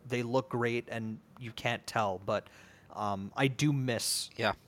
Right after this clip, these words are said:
Speaker 1: being, actually feeling like you're in a location and shooting, uh, in, in those places.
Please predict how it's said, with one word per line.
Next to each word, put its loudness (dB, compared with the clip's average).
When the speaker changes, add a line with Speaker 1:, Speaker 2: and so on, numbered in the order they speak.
Speaker 1:
being, -2
actually 4
feeling 2
like 0
you're 2
in -2
a 0
location -2
and -4
shooting, -4
uh, -16
in, -2
in -4
those -2
places. -6